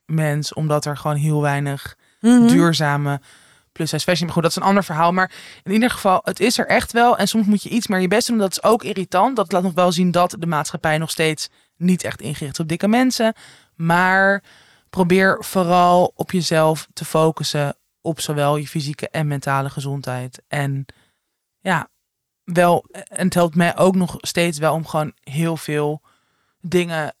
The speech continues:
Speaker 1: te lezen. Dus boeken te lezen, artikelen te lezen over lichaamsneutraliteit.
Speaker 2: Mhm.
Speaker 1: Dat vind ik echt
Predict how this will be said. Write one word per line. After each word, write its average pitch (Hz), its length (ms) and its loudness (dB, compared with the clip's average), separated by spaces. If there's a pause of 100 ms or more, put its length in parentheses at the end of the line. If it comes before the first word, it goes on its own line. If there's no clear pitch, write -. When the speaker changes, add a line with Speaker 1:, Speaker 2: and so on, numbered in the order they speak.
(140)
Speaker 1:
te 170 140 -6
lezen. 165 840 0 (300)
Dus 147 120 -14
boeken 175 280 -2
te 170 120 -4
lezen, 156 380 0
artikelen 170 400 -4
te - 100 -6
lezen 147 500 -2 (760)
over 196 240 2
lichaamsneutraliteit. 156 1200 -4
Speaker 2:
Mhm. 226 340 6 (240)
Speaker 1:
Dat 170 240 0
vind 185 160 -4
ik 180 140 -6
echt - 340 -4